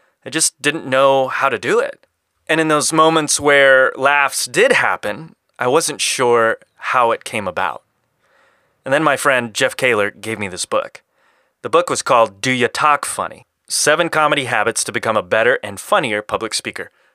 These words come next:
by the author and comedian David Nihill.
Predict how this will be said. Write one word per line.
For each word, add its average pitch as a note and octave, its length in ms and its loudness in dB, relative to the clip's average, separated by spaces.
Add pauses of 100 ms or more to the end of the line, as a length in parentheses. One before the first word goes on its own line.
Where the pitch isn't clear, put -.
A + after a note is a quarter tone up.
(120)
by G2 100 -6
the G2 160 -2
author A2 400 2 (320)
and A#2 160 -4
comedian A2 460 -4 (280)
David F#2+ 360 -6 (160)
Nihill. F#2 420 -8